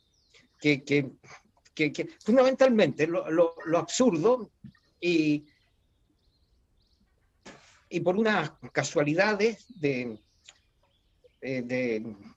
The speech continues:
también de las cosas, eh, yo en Madrid,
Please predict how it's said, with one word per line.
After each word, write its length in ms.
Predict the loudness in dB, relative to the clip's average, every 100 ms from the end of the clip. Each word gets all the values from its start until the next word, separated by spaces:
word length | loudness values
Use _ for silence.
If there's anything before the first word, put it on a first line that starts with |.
| _ _ _ -4
también 460 | -2 4 2 4
de 140 | 2 2
las 160 | 0 -4 _ -14
cosas, 560 | -4 0 0 -2 -4 -14 _ _ _ _ _ _ _ _ _
eh, 300 | 2 4 2 -2 2
yo 220 | 8 8
en 120 | 8
Madrid, 540 | 6 4 4 4 2